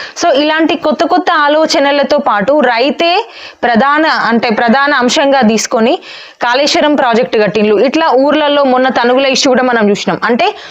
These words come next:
ఈ విధంగా కేసీఆర్ గారు ఎన్నో వినూత్నంగా ఆలోచనలు చేస్తున్నారు. కాబట్టి ఈ కాంగ్రెస్ ప్రభుత్వం వచ్చి మళ్ళీ గదే హామీలు ఇచ్చి మళ్ళీ వెళ్ళిపోవడం తప్ప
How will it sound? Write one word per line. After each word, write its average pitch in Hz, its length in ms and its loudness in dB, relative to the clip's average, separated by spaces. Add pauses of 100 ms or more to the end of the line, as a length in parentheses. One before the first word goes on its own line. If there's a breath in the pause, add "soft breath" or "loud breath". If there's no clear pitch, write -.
(220 loud breath)
ఈ 285 140 2
విధంగా 320 420 2
కేసీఆర్ 302 440 0
గారు 302 200 2
ఎన్నో 285 360 2
వినూత్నంగా 302 600 2
ఆలోచనలు 254 440 2
చేస్తున్నారు. 214 560 0 (420 loud breath)
కాబట్టి 311 360 0
ఈ 277 360 0
కాంగ్రెస్ 262 480 0
ప్రభుత్వం 302 420 2
వచ్చి 349 340 0
మళ్ళీ 302 420 0
గదే 269 280 0
హామీలు 285 460 0
ఇచ్చి 330 240 -2
మళ్ళీ 269 240 0
వెళ్ళిపోవడం 247 500 2
తప్ప 190 240 -2